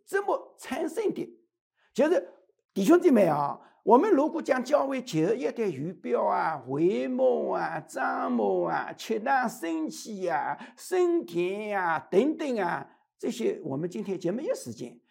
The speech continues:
我们就直接进入时间啊，看一看这个教会在我们一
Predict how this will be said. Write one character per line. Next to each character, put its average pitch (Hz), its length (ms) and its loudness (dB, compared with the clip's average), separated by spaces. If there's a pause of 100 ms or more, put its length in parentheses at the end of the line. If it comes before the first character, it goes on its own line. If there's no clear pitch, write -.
(160)
我 151 140 2
们 226 120 4
就 226 140 0
直 - 260 2
接 392 140 4
进 403 200 4
入 302 120 2
时 127 160 -4
间 220 220 -4 (420)
啊， 151 240 -2
看 - 240 2
一 554 60 -2
看 - 500 -4
这 523 220 0
个 415 100 6
教 226 260 4
会 202 160 4
在 180 180 2
我 143 340 2
们 165 160 2
一 330 240 0